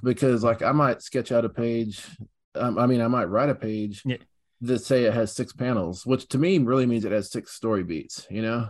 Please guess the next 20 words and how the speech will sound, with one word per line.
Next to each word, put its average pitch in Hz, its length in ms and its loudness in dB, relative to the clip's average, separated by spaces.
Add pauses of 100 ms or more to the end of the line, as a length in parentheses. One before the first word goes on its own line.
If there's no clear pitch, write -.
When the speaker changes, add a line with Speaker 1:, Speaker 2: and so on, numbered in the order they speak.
Speaker 1:
And, 120 280 -2 (400)
and 127 120 2
then 117 200 4
Davide 127 360 4
will 101 80 0
come 110 260 -2
in 127 340 0 (240)
and 113 100 -4
maybe 151 220 0
he 143 160 -4
gives 139 180 -2
it 131 80 -4
eight 135 160 -4
panels, 101 260 -4
maybe 117 220 -2
he 113 60 -4
gives 110 180 -4
it 95 80 -8
five 117 300 0
panels. 92 440 -4